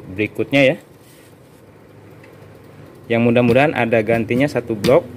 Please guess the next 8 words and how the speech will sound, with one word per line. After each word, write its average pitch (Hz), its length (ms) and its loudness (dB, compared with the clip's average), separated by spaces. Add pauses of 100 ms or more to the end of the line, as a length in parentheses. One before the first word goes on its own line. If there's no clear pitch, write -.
(480)
untuk 120 300 -4
power 117 240 0
supply 113 400 0
ini 139 240 0
biar 113 340 0
lebih 110 400 0
cepat 135 280 -2 (100)
ya 123 100 0